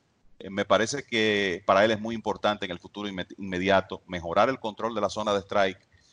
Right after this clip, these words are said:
porque además de subir su porcentaje de envasarse, me parece que lo que eso puede hacer, Félix, para él,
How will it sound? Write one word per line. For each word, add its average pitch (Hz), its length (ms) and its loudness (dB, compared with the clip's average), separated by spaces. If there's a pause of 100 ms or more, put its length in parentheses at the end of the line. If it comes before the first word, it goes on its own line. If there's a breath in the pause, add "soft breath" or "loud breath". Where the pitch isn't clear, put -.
(160)
porque 120 460 0
además 117 680 2
de 135 100 -8
subir 117 280 -10
su - 140 -16
porcentaje 104 480 -2
de 107 60 0
envasarse, 95 560 -2
me 87 100 -10
parece 98 300 -2
que 92 100 -6
lo 87 160 -4
que 90 160 -6
eso 110 180 -4
puede 101 260 -4
hacer, 90 380 -4 (540 loud breath)
Félix, 92 320 0
para 90 300 4
él, 85 240 -4